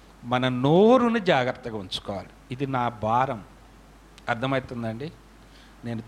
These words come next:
చేతులు ఎత్తి మొక్కేది ఏంటంటే, ప్రభు బలలో పాలు పొందే మనం నోరు జాగ్రత్త. ఆయన అసలు దేన్ని వదిలిపెట్టాడు మన దేవుడు? మన సూపును వదిలిపెట్టాడు, మన ఆలోచనను వదిలిపెట్టాడు, మన నోరును కూడా వదిలిపెట్టాడు ఆయన. ఆయనంత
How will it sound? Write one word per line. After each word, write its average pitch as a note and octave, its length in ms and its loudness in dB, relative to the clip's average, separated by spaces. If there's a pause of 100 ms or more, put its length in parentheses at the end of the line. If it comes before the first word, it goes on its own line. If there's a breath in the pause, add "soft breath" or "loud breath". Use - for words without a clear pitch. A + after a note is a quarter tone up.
చేతులు D#3 260 0
ఎత్తి C#3+ 200 -2
మొక్కేది C3 500 0
ఏంటంటే, A2+ 600 -4 (500 soft breath)
ప్రభు B2 260 2
బలలో B2+ 380 0
పాలు B2 340 2
పొందే A#2+ 320 -4
మనం G#2+ 480 -4
నోరు E3+ 260 2
జాగ్రత్త. G2+ 580 -4 (840 loud breath)
ఆయన D3+ 120 -6
అసలు E3 260 -2
దేన్ని F#3+ 300 2
వదిలిపెట్టాడు G#3 580 0
మన D3 220 -6
దేవుడు? C3+ 440 0
మన C3 140 -2
సూపును A3 580 2
వదిలిపెట్టాడు, G#3+ 640 0 (760 soft breath)
మన C#3+ 160 0
ఆలోచనను A3+ 600 6
వదిలిపెట్టాడు, A#3+ 640 4 (480 loud breath)
మన D#3 180 -2
నోరును D4 560 6
కూడా D4+ 200 6
వదిలిపెట్టాడు F3+ 500 0
ఆయన. G#2+ 240 -4 (600 loud breath)
ఆయనంత C4+ 720 2